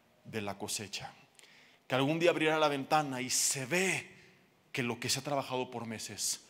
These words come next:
ahora comenzará a dar fruto. Y la Biblia habla de lluvia temprana y habla de lluvia tardía. La bendición de Dios que a veces viene rápido y que a veces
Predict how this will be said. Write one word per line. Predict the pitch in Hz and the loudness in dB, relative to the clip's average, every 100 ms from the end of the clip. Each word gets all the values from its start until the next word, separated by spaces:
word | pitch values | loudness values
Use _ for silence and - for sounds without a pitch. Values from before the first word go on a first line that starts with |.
| - - | -14 -2
ahora | 120 127 | 0 0
comenzará | 127 120 110 - 104 101 101 - _ _ - | -2 -6 -4 -4 -4 -8 -10 -18 _ _ -12
a | 110 | -8
dar | 117 113 | -6 -6
fruto. | 107 107 131 - - - _ _ _ - _ | -10 -12 -14 -18 -20 -20 _ _ _ -20 _
Y | 131 | 0
la | 139 139 | 2 2
Biblia | 170 165 170 | 0 0 0
habla | 175 | 0
de | 165 | -2
lluvia | 139 175 170 165 | 0 2 2 2
temprana | 147 139 - 202 220 214 202 - - - - - - | -2 -2 2 2 2 -2 -6 -10 -20 -20 -20 -16 -12
y | 135 156 | 0 2
habla | 165 156 | 4 2
de | 143 | 2
lluvia | 123 156 147 156 | 2 2 2 -2
tardía. | 156 139 127 156 139 - - - - - _ | 0 -2 0 0 0 -4 -12 -20 -20 -20 _
La | 147 151 | -2 0
bendición | 160 143 151 - 170 185 | -2 -2 0 2 2 2
de | 175 | 0
Dios | 165 175 190 185 - - - - - | 2 4 4 4 0 -2 -12 -20 -4
que | 170 | 2
a | |
veces | 185 196 196 139 | 4 4 4 2
viene | 139 180 185 180 | 4 6 6 2
rápido | 156 208 226 220 220 220 214 220 | 2 4 4 6 4 6 8 6
y | 208 | 2
que | 208 | 2
a | 180 | 6
veces | 208 202 214 196 - - - | 6 6 6 6 6 6 2